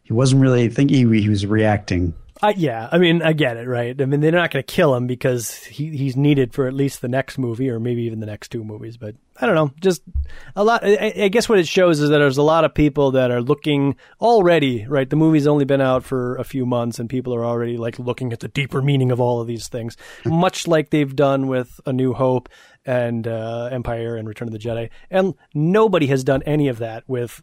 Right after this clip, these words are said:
Speaker 2: Attack of the Clones, Revenge of the Sith, and Phantom Menace.
Speaker 1: Oh, yes, they have.
Speaker 2: <laughs> No, they've, they've reimagined a different movie, but they haven't looked into, like,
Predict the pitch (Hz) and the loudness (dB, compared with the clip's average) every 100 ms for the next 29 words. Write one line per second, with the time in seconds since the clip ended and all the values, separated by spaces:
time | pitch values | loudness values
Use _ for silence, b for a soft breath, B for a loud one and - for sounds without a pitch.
0 | - - 131 120 123 - 139 123 117 117 | -20 -4 -4 -2 -8 -6 -4 -4 -4 -6
1 | 120 123 123 117 113 - 117 107 - - | -6 -4 -4 -6 -8 -6 -6 -6 -10 -12
2 | 117 113 113 - 123 107 104 104 110 - | -10 -10 -12 -10 -10 -10 -14 -18 -20 -20
3 | _ 110 98 92 - 120 120 - 104 90 | _ -2 0 -2 -2 0 0 0 -4 -2
4 | 110 107 92 - - - 262 180 214 180 | 0 0 -2 -6 -20 -6 0 4 2 2
5 | 180 180 135 135 165 156 139 143 151 143 | 2 2 0 0 2 2 2 0 2 0
6 | 143 131 120 165 156 143 131 127 139 160 | 0 0 -2 0 0 2 0 0 2 4
7 | 139 117 110 123 147 165 143 143 139 135 | 4 0 -2 0 4 4 2 0 0 -4
8 | 127 127 | -2 -2